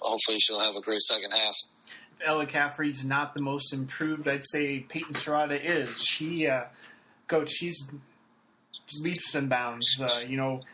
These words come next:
Speaker 2: a year, another year in the system, and just, uh, confidence exudes her this year. She's added so much to, uh, uh, the rebounding game, the three-point game, and just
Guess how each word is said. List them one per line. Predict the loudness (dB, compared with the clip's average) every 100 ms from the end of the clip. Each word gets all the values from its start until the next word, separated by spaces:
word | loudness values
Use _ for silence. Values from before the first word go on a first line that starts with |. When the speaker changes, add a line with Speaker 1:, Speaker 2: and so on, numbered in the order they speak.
| -8
Speaker 2:
a | -2
year, | 0 2 2
another | 2 0
year | 2 0
in | 0
the |
system, | -4 -6 -4 -4 -2
and | -2 -4
just, | -4 -2 -2 -2
uh, | -2 -2 -6
confidence | 0 2 2 2 2 0 -4 -8 -4
exudes | -2 -2 0 0 0 -2 -4
her | -2 -2
this | -2 -2
year. | 0 0
She's | -2 -2 -2
added | 0 2 2 -2 -6 -8
so | -4 0
much | 0 0 -2 -6 -4
to, | -4 -2
uh, | -2 -4 -6 -8 -8 -2
uh, | 0 0
the | -2
rebounding | -2 -2 2 0 0 -2
game, | 0 -2 -2 -4
the | -8
three-point | -4 -2 -2 -2 -2 -2
game, | -2 -2 -2
and | -4 -4 -4 -2
just | -2 -4 -6 -14